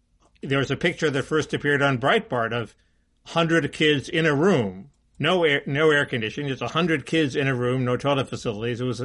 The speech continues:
it was ridiculous. Okay, the cages were a vast improvement designed to, they give, they had a, a big space, uh, a big open space. The people were well, well separated,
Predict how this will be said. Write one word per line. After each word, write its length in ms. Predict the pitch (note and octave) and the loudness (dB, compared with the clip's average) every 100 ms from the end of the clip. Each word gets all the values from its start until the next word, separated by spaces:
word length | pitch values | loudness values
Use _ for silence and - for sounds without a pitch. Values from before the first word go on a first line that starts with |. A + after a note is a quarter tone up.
| - | -6
it 80 | C3 | -2
was 280 | B2+ - - _ _ _ | -2 -4 -12 _ _ _
ridiculous. 640 | - A3+ A3 G#2+ E2+ - | 0 2 0 -6 -12 -14
Okay, 300 | D3+ C#3 C#3+ - _ _ _ | -8 -4 -6 -6 _ _ _
the 120 | C3+ | -8
cages 760 | - G3 A#3+ F3+ C3+ C3+ - - _ _ _ C#3+ | -4 0 2 2 0 -2 -4 -14 _ _ _ -2
were 140 | C#3+ | 2
a 80 | B2+ | 2
vast 520 | A2 D#3+ G3 - - | 2 2 2 0 -4
improvement 720 | C#3+ C3+ A3+ F#3+ B2+ G2+ G2+ _ _ | -4 -2 -2 -2 -4 -6 -10 _ _
designed 540 | C3+ A2+ C#3 C#3+ C#3 | -6 -2 2 2 0
to, 100 | C3+ B2 | -2 -6
they 180 | C3+ A#2 | -4 -2
give, 240 | B2 C3+ - | 0 -2 -4
they 160 | C3 A#2 | -4 0
had 180 | A#2+ A#2 | 0 -2
a, 100 | - - | -8 -10
a 80 | A2+ | -8
big 320 | G2 F3+ D#3 | 2 2 2
space, 680 | - - C3 D#3+ E3+ - _ _ _ _ _ _ - | -4 -4 -2 -2 -4 -10 _ _ _ _ _ _ -6
uh, 460 | B2 A#2+ A#2 A2+ G#2+ _ _ _ | -2 2 2 0 -4 _ _ _
a 60 | G2+ | -6
big 280 | G2+ E3 - | 0 0 2
open 340 | D3+ E3 F3+ D#3 | 2 4 2 0
space. 520 | - B2 C#3+ D3+ - | -2 0 2 0 -4
The 120 | C3 | -6
people 300 | C#3+ C#3 C3+ | -4 -2 0
were 160 | B2+ A2 | 0 2
well, 320 | B2+ D3+ C#3 - _ _ - | 2 2 0 -6 _ _ -4
well 300 | C#3 D3+ C#3 | 2 2 2
separated, 800 | D#3+ D3+ B2+ A#2 A#2 C#3+ D3 | -2 -2 -2 -2 -2 -4 -6